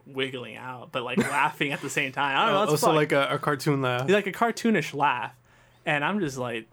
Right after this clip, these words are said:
Speaker 1: "Bro, what <laughs> the fuck?" And yeah, they just fucking booked it home, and they, they decided, "Yeah, we're never talking about that ever again,"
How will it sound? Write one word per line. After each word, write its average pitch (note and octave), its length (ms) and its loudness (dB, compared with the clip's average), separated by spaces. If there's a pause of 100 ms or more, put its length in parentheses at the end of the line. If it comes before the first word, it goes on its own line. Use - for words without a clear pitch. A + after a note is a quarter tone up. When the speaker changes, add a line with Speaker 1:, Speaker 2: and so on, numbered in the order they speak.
Speaker 1:
"Bro, A#2+ 380 -2
what B2+ 600 -4 (100)
<laughs> - 100 -18 (500)
the D3 120 0
fuck?" - 500 -4 (640)
And C#3 600 -4 (400)
yeah, C#3+ 320 0
they C#3 80 -4
just E3+ 220 -4
fucking B2+ 320 -6
booked B2+ 260 -4
it A#2+ 100 -2
home, C3 260 -4
and B2+ 420 -10
they, C#3+ 60 -14
they C3+ 160 -10
decided, B2 400 -4
"Yeah, B2 160 -4
we're D3 100 -6
never G3+ 180 -4
talking - 300 -10
about A2+ 200 -12
that - 120 -12
ever B2+ 340 -14
again," - 380 -16